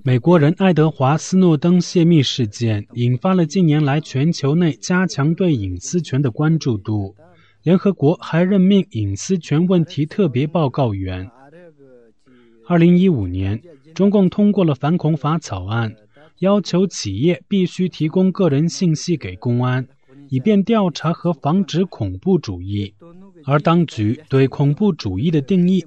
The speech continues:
非常广泛，这标志着在中国，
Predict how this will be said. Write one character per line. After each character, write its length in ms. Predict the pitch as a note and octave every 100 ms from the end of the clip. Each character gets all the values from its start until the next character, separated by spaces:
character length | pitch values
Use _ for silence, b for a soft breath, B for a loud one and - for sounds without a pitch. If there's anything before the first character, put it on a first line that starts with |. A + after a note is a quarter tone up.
| -
非 160 | F#3+
常 260 | F#3+ C#3 E3+
广 280 | A#2 F#2 F2+
泛， 360 | - B2 G#2+ E2 - _ _ _ _
这 220 | G#3+ G3
标 300 | F#3 G3 G3+
志 160 | G3 D#3+
着 120 | G2+
在 220 | - C#3
中 240 | B2+ E3+
国， 380 | F3 G#2 F#2+ G2+